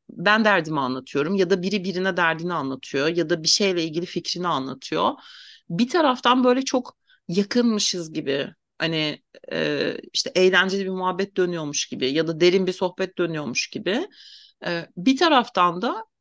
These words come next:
e, aslında kimse kimseyi dinlemiyor gibi. E, yani ben sana bir şey anlatıyorum mesela. Sen, "Aa, okey, anladım. Bu zaten işte bağımlılık şeması." diyorsun.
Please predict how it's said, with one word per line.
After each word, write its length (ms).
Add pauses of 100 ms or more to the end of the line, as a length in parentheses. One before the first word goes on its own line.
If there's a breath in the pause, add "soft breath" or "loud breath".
(280)
e, 180 (260)
aslında 260
kimse 220
kimseyi 300
dinlemiyor 460
gibi. 340 (600)
E, 260 (540)
yani 180
ben 100
sana 220
bir 40
şey 160
anlatıyorum 520
mesela. 360
Sen, 260
"Aa, 220
okey, 260
anladım. 440
Bu 100
zaten 460 (540 loud breath)
işte 140 (120)
bağımlılık 440
şeması." 420
diyorsun. 360